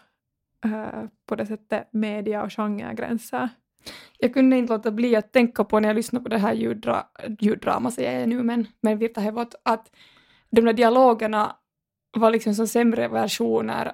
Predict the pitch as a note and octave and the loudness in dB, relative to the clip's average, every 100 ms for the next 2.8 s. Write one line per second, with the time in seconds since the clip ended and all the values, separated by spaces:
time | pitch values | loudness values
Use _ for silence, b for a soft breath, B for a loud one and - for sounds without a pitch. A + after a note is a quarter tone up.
0 | - B3 A3+ A3+ G#3+ A#3 A3+ A3 A3+ A3 | -2 0 0 -2 -2 -2 0 -2 -2 -4
1 | - - B3 B3 A#3+ A3+ G3+ A3 - - | -6 -6 -8 -4 -2 -2 -2 -4 -4 -6
2 | - - A#3 A#3+ A#3+ - C4 | -6 -4 -4 -4 -8 -8 -6